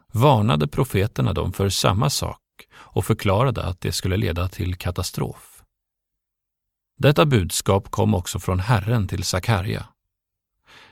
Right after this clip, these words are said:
"Säg till dem att vara ärliga och uppriktiga, att inte ta mutor och att vara barmhärtiga mot varandra. Sluta upp med att förtrycka änkor och faderlösa, utlänningar och fattiga,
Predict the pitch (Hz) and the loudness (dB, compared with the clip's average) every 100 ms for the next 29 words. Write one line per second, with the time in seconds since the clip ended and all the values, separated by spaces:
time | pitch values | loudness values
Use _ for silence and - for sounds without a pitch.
0 | _ - - 147 147 180 160 95 95 95 | _ -2 4 4 4 2 4 2 2 2
1 | 101 104 98 - 135 82 101 113 80 - | 0 2 2 4 2 2 -2 0 0 -2
2 | - - 117 - - - - _ _ _ | -2 -2 -4 -6 -10 -12 -14 _ _ _
3 | - - - 110 139 104 127 139 123 131 | -20 -8 -2 2 2 2 2 4 4 4
4 | 123 92 _ 113 95 92 _ - - 107 | 2 -4 _ -6 -6 -12 _ -20 0 2
5 | 107 104 101 104 107 101 139 - 117 92 | 4 2 4 4 2 2 0 -2 -2 -2
6 | 92 95 95 117 117 - - _ _ _ | -2 0 0 0 -4 -10 -14 _ _ _
7 | _ - - - 139 147 135 175 170 - | _ -18 -6 2 4 4 0 0 -4 -4
8 | 98 95 - 110 - 117 127 127 - 131 | 0 0 -2 -6 0 0 0 -4 0 0
9 | 85 - 113 107 - - 82 90 95 - | 0 -4 -4 -2 0 -2 0 -2 -4 -4
10 | - - _ _ _ 139 104 - 101 117 | -8 -12 _ _ _ 0 0 -2 0 2
11 | 117 120 117 - 110 _ 92 92 | 0 0 0 -2 -6 _ -10 -8